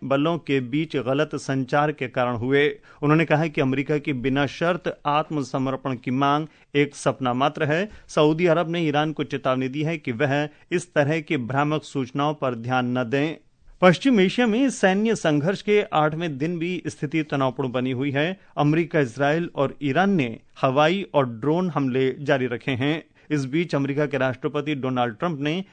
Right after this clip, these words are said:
इसराइल को पन्द्रह करोड़ डॉलर से अधिक के हथियार बेचने की मंजूरी दे दी है।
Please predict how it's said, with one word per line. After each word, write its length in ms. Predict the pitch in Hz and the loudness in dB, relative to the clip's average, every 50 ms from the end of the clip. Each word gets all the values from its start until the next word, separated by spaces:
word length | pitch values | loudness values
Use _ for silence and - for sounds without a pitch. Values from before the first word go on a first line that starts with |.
| _ - | _ -8
इसराइल 460 | 151 143 120 - 151 156 160 180 190 175 | -8 -6 -4 0 2 4 4 4 2 0
को 240 | - - 185 196 | 0 0 0 0
पन्द्रह 480 | 185 - - 156 156 160 175 190 165 175 | 0 2 0 0 0 2 0 0 0 0
करोड़ 400 | 160 143 - 147 147 160 160 147 | -2 -2 0 0 2 2 0 0
डॉलर 300 | 123 143 135 139 151 160 | 0 0 0 0 -2 -4
से 180 | - - 160 143 | -6 -2 -2 -2
अधिक 280 | 127 120 147 147 - | 0 0 -2 -4 -4
के 80 | - 139 | -4 -4
हथियार 360 | 117 120 - - 139 131 127 | -4 -4 -4 -2 -2 -2 -2
बेचने 440 | 113 110 131 131 131 - 151 151 143 | -2 -4 -4 -4 -4 -6 -6 -6 -6
की 300 | 127 - 135 127 127 131 135 | -4 -4 -4 -4 -4 -4 -2
मंजूरी 420 | 147 151 151 135 151 156 127 120 | -2 -2 -2 0 -2 -2 -2 -2
दे 120 | 110 123 | -4 -4
दी 120 | 113 123 120 | -4 -4 -4
है। 360 | 101 139 139 147 151 - | -2 -2 0 0 -2 -4